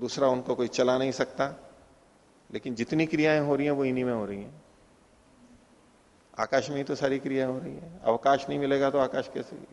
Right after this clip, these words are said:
सारी जितनी क्रियाएं हो रही हैं, वो आकाश में हो रही हैं।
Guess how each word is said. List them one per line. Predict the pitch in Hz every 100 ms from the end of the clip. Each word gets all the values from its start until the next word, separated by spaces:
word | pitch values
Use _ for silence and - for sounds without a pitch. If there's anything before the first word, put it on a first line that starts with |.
| -
सारी | - 123 139 -
जितनी | 202 120 - 190
क्रियाएं | 175 170
हो | 165
रही | 170
हैं, |
वो | 170
आकाश | 156 156 151 156
में | 139
हो |
रही | 123 123
हैं। | 127 -